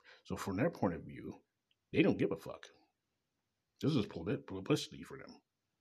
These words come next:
They probably got some new members right now, they, you know, as I speak. All because some crazy fucking kid who had too much goddamn time and, you know, energy on his hands decided to go in and ruin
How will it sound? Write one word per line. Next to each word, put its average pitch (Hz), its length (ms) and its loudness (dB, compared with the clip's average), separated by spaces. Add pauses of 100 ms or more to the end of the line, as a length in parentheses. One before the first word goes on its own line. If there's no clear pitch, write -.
(540)
They 90 100 -10
probably 101 280 -2
got 104 100 0
some 87 160 -6
new 123 120 6
members 120 280 4
right 123 200 4
now, 131 200 0
they, 90 220 -8 (140)
you 101 60 -2
know, 85 120 -6 (140)
as 98 100 -12
I 104 80 -8
speak. - 320 -2 (1300)
All 107 140 2
because 110 400 0
some 104 140 -2
crazy 110 360 0
fucking 101 360 -2
kid 101 480 0 (580)
who 104 140 4
had 92 180 0
too 143 160 8
much 104 260 6
goddamn 117 460 0
time 110 400 0
and, 90 220 -2 (260)
you - 80 -10
know, - 140 -10
energy 127 580 0 (100)
on 131 100 -8
his - 120 -10
hands - 560 -8 (1300)
decided 104 380 4
to 104 80 4
go 101 120 4
in 98 80 0
and 95 260 -4
ruin 101 420 2